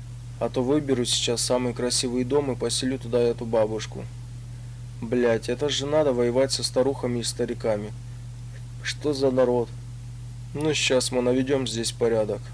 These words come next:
Умоются они у меня кровью. Из сарая вышли наши во главе с Казарцевым.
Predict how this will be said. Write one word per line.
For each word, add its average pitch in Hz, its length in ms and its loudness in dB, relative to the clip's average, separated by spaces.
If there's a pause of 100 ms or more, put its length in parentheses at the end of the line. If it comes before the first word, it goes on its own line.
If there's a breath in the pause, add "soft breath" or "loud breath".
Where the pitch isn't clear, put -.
(260)
Умоются 131 480 2
они 120 160 2
у 120 60 2
меня 117 220 0
кровью. 117 520 -2 (1800)
Из - 100 -4
сарая 139 340 8
вышли 127 320 0
наши 131 340 2
во 113 100 2
главе 120 300 2
с - 160 0
Казарцевым. 113 800 -2